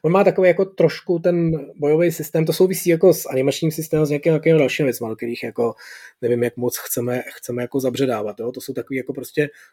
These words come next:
drobný komplikovanosti, jo, typu jestli v-, třeba,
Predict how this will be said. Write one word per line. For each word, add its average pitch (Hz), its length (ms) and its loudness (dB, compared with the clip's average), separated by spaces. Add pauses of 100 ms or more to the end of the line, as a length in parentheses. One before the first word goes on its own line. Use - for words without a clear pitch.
drobný 139 440 2
komplikovanosti, 139 800 -2
jo, 110 160 -8
typu 135 340 -2
jestli 139 440 0
v-, - 460 -16 (360)
třeba, 139 400 -2